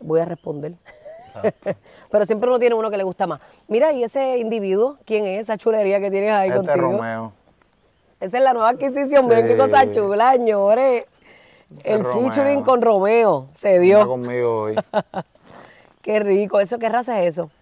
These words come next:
Speaker 2: Bully.
Speaker 1: Un bully. Eso es un bebecito, ¿verdad?
Speaker 2: Sí, tiene tres meses. Pero no crece mucho.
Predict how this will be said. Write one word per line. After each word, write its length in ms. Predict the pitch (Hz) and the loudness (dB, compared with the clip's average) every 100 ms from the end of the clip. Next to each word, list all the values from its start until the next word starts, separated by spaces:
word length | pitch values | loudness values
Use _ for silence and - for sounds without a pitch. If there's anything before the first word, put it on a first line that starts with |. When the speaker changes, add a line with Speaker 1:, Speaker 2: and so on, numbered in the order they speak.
| _ - | _ -20
Speaker 2:
Bully. 500 | - 139 131 123 113 _ _ _ _ _ _ _ _ - | -10 -4 -2 -2 -6 _ _ _ _ _ _ _ _ -14
Speaker 1:
Un 300 | 185 208 175 | -10 -8 -4
bully. 240 | 185 233 | -4 -4
Eso 140 | 226 226 | -4 -6
es 60 | |
un 60 | 294 | -4
bebecito, 600 | 311 220 160 147 143 233 | -4 -4 -8 -12 -10 -8
¿verdad? 260 | 196 196 254 | -8 -10 -12
Speaker 2:
Sí, 300 | 165 123 95 92 | -12 -12 -14 -16
tiene 200 | 101 107 | -16 -10
tres 140 | 113 | -8
meses. 360 | 110 107 104 123 _ _ _ _ _ _ | -8 -12 -16 -20 _ _ _ _ _ _
Pero 180 | 120 110 | -16 -14
no 120 | 110 | -10
crece 260 | 120 131 143 | -8 -6 -6
mucho. 380 | 120 127 127 | -8 -10 -14